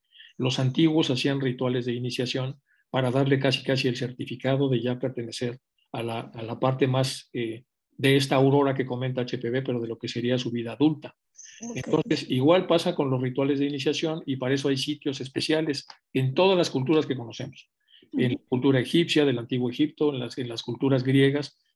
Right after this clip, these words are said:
Speaker 1: que todavía se pueden visitar. Tenemos la zona de Samotracia, que es una pequeña isla que está en el norte del, del mar Egeo Este,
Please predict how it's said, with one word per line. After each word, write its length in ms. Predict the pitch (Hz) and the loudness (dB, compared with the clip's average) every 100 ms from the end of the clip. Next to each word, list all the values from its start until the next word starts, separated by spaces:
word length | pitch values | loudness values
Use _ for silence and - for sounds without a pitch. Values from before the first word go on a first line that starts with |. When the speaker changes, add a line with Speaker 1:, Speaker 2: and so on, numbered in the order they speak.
| _ | _
Speaker 1:
que 120 | 135 | -2
todavía 420 | 135 185 180 180 | 2 4 4 4
se 140 | 175 - | 2 0
pueden 280 | 165 160 147 | 0 0 -2
visitar. 500 | 139 139 160 170 - _ _ _ _ - | -4 -4 -4 -6 -10 _ _ _ _ -8
Tenemos 360 | 120 143 147 | -4 -2 0
la 120 | 139 | 0
zona 260 | 127 143 143 | 0 0 0
de 80 | 131 | 0
Samotracia, 640 | 127 120 127 147 156 147 | -2 -4 -2 0 2 0
que 80 | 131 | -2
es 100 | 120 | -4
una 160 | 131 131 | -4 -4
pequeña 420 | 123 135 135 120 | -6 -4 -2 -2
isla 320 | 147 139 139 | -4 -4 -6
que 80 | 135 | -8
está 120 | 127 | -6
en 100 | 123 | -6
el 100 | 120 | 0
norte 320 | 131 127 127 | 0 0 -2
del, 200 | 113 110 _ | -4 -8 _
del 200 | - - - | -20 -20 -4
mar 180 | 131 131 | 0 0
Egeo 340 | - 135 127 | 0 0 2
Este, 340 | - - 151 | 0 -4 -8